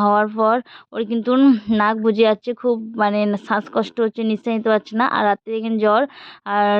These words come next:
সকাল থেকে শুধু চোখ দিয়ে জল বেরোচ্ছে। রাত্রে কাল থেকে সারা রাত ঘুমাতে পারিনি। হঠাৎ মানে দাঁতে যন্ত্রণা পরেই আবার জ্বরটা শুরু হয়েছে। কিছু দিন আগেও জ্বর হয়েছিল, কিন্তু ভালো হয়ে গেছিলো, আবার হয়েছে। ঠান্ডা লেগে গেছে মনে হয়। আর যেহেতু বাচ্চা ছেলে,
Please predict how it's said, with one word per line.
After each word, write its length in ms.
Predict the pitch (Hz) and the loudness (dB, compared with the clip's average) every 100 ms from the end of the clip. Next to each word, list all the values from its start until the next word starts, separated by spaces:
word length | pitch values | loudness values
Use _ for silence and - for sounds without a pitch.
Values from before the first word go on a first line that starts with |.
| 202 | 0
সকাল 300 | 202 202 214 226 | -2 0 2 2
থেকে 140 | 220 | 0
শুধু 160 | 226 233 | 0 -2
চোখ 180 | 226 208 | 0 2
দিয়ে 140 | 214 214 | 4 4
জল 80 | 208 | 2
বেরোচ্ছে। 220 | 220 226 | 2 2
রাত্রে 320 | 196 - 208 214 | -2 -4 -8 -6
কাল 140 | 208 | -4
থেকে 140 | 208 220 | -4 -6
সারা 240 | - 196 | -2 0
রাত 140 | 208 214 | 0 0
ঘুমাতে 320 | 196 202 214 | -2 -2 0
পারিনি। 320 | 233 214 208 269 - - - | 0 2 2 0 -2 -20 -16
হঠাৎ 260 | - 233 220 214 | -6 -4 -2 0
মানে 120 | 233 | 0
দাঁতে 200 | 214 202 | 0 0
যন্ত্রণা 280 | 226 226 233 | 0 0 2
পরেই 380 | 220 214 240 339 339 | 2 2 2 0 0
আবার 200 | 208 214 | 0 2
জ্বরটা 240 | 208 196 220 | 0 -2 -4
শুরু 140 | 226 | -4
হয়েছে। 140 | 208 202 | -2 -4
কিছু 120 | 254 | -2
দিন 100 | 254 | 0
আগেও 200 | 240 247 | 2 2
জ্বর 180 | 240 220 | 2 4
হয়েছিল, 280 | 226 220 247 240 | 4 2 2 0
কিন্তু 200 | 214 196 | 0 0
ভালো 220 | 196 190 208 | 0 2 4
হয়ে 120 | 226 | 4
গেছিলো, 240 | 226 247 262 | 2 0 -4
আবার 260 | 202 196 220 | -4 -4 -2
হয়েছে। 300 | 220 214 208 269 - - - _ | 2 2 2 0 -2 -20 -20 _
ঠান্ডা 260 | 208 196 208 | -10 -4 0
লেগে 200 | 214 220 | 2 2
গেছে 220 | 214 196 226 | 2 0 -2
মনে 200 | 214 196 | 0 2
হয়। 200 | 240 294 | 2 2
আর 60 | 214 | 2
যেহেতু 220 | 202 202 220 | 0 0 0
বাচ্চা 280 | 202 196 220 | -2 -4 0
ছেলে, 280 | 226 214 | 2 2